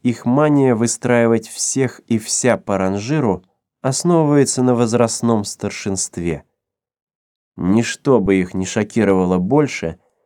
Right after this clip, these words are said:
чем почтительный реверанс пожилой герцогини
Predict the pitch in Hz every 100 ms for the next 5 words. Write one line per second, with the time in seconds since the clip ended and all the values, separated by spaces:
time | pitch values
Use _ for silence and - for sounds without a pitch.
0 | _ _ - 160 147 151 139 - 151 143
1 | 135 127 117 120 127 127 120 - 117 110
2 | 117 117 101 104 95 - 98 113 147 131
3 | 101